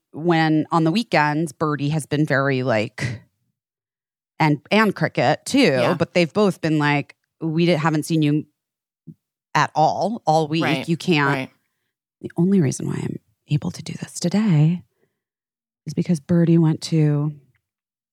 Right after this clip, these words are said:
Speaker 1: her best friend's little sister's birthday party at a trampoline park in New Jersey.
Speaker 2: Oh, all right.
Speaker 1: So, 'cause when we were texting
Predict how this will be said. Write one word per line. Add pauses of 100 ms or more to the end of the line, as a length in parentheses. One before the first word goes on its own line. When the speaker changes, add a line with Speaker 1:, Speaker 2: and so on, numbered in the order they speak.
Speaker 1:
her
best
friend's
little
sister's (540)
birthday
party
at
a
trampoline
park
in
New
Jersey. (520)
Speaker 2:
Oh, (120)
all
right. (1300)
Speaker 1:
So, (180)
'cause
when
we
were
texting